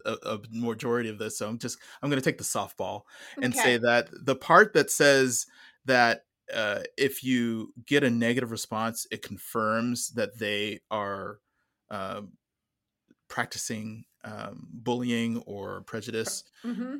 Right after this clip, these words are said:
Speaker 1: um, that, that is a gift. And it took me a while to learn that, to s-, get that confirmation that what am I experiencing is actually true. Um, to have that kind of reinforcement is something that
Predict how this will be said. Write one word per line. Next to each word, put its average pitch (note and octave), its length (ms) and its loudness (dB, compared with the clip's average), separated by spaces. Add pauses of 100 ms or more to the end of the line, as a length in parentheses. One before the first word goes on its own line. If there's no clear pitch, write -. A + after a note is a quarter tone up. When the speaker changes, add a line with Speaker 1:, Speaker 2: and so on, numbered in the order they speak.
(140)
Speaker 1:
um, G#2+ 500 -4
that, A2+ 380 0 (480)
that C3+ 200 6
is E3 240 2
a B2+ 80 0
gift. - 460 -6 (140)
And A#2+ 120 2
it B2+ 100 -2
took F#3+ 180 -2
me G3+ 80 0
a D3 100 4
while A2 300 0
to - 120 -10
learn G#2+ 420 -2
that, F#3+ 360 0 (240)
to A2+ 240 -2
s-, - 220 -10
get C3+ 240 -2
that C3+ 180 0
confirmation G#2+ 840 -6 (480)
that A2+ 420 0 (160)
what B2+ 220 4
am C#3 160 4
I B2+ 80 4
experiencing C3+ 880 -2
is A2 200 -6
actually A2 480 -8
true. B3 500 -6 (580)
Um, A2+ 320 -4
to C3 120 -6
have D3 280 4
that C#3 140 -2
kind C#3 200 0
of A2+ 160 -4
reinforcement C3 720 -4
is A2 120 -4
something A#2+ 400 -2
that G#2 120 -4